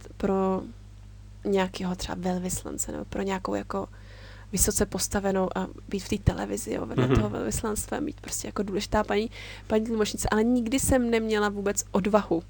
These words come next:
Speaker 2: Mhm.
Speaker 1: něco takového ani zkoušet, jo, protože
Speaker 2: <laughs>
Speaker 1: přece jenom, říkám, jsem tlumočník z výrobního závodu,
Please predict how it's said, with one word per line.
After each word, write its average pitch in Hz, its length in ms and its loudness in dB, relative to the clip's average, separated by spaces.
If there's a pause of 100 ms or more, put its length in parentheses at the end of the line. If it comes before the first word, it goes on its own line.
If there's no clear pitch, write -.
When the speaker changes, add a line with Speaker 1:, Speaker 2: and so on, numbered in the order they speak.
(140)
Speaker 2:
Mhm. 135 220 6
Speaker 1:
něco 202 140 4
takového 208 560 4
ani 208 160 0
zkoušet, - 640 0
jo, - 120 -4
protože 208 380 8 (200)
Speaker 2:
<laughs> - 200 -12
Speaker 1:
přece - 280 8
jenom, 247 300 12
říkám, 214 340 4
jsem 196 180 -2
tlumočník 214 480 4
z 214 60 2
výrobního 208 520 4
závodu, 202 440 4